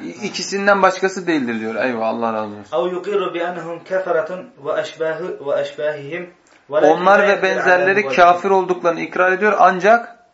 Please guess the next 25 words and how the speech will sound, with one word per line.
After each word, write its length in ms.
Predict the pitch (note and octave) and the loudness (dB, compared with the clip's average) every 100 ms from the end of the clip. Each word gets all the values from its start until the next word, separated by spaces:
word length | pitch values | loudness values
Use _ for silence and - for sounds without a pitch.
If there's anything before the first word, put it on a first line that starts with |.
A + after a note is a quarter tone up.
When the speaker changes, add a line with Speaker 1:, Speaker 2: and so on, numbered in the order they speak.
| _ _ _ _ _ - | _ _ _ _ _ -8
Speaker 2:
ولكن 420 | D3 F3+ F3 E3+ | -4 -2 -4 -4
لا 120 | F3+ F#3 | -2 0
يقدر 240 | E3+ D#3+ D#3 | -2 -4 -4
على 200 | C#3 D3 C#3+ | -4 -6 -6
مواجهة-، 600 | C#3+ C#3 C3+ C#3 D#3 D#3 C3 C3 C#3 C#3 | -4 -2 -4 -6 -6 -10 -14 -18 -14 -12
مواجهتهم 1300 | C#3 C3+ C3+ C3 C3+ C3+ C3+ C#3 D#3 D3+ D3 F#3 F#3 - | -10 -8 -8 -8 -10 -12 -14 -12 -10 -12 -10 -10 -12 -10
وتكفيرهم. 760 | C#3 - C3 - E3 D3+ C#3+ E3 | -10 -8 -14 -12 -12 -10 -4 2
Speaker 1:
Ama 200 | E3+ F#3+ | 2 2
onları 300 | F#3+ G#3+ G#3+ | 2 2 2
tekfir 380 | G3 F#3+ G3 F#3+ | -2 -2 -2 -2
etmeye, 500 | F#3 F#3 F3+ F3+ F#3 | -2 -4 -2 0 0
onlardan 680 | E3+ E3 E3+ F3 F3+ F3+ | 0 2 2 2 0 2
bera-, 360 | E3+ E3+ F3 E3 A#2 - | 2 4 4 0 -6 -4
beraat 360 | D#3+ D#3+ F3 F3 | 2 4 4 0
etmeye 320 | F3 F3+ F#3+ | -8 -6 -6
güç 360 | E3 E3+ F3 F#3 | -6 -10 -6 -4
yetiremiyor. 680 | F#3 F#3 F#3 D#3+ C#3 F3+ - _ _ - | 0 0 0 0 -4 -4 -10 _ _ -4
Speaker 2:
أو 160 | D#3 D#3+ | -2 0
يقول 440 | D#3+ D#3+ F#3 F#3+ - - | -2 -2 -2 -2 -4 -6
غيرهم 600 | E3+ F3+ E3+ E3+ F3+ B2 | -6 -4 -6 -8 -10 -16
كفار. 460 | - B2+ - - - - _ _ _ - | -20 -18 -6 -6 -6 -12 _ _ _ 0
Speaker 1:
Onlardan 520 | E3+ F#3 G3 G3 G#3 | 2 4 4 4 4
başkaları 500 | F#3+ - F#3 G3 G3+ | 4 2 2 2 2
kafirdir 600 | F#3 E3+ E3+ D#3 C#3 A#2+ | 4 2 2 -4 -4 -2
diyor. 220 | B2+ D#3+ | -2 -2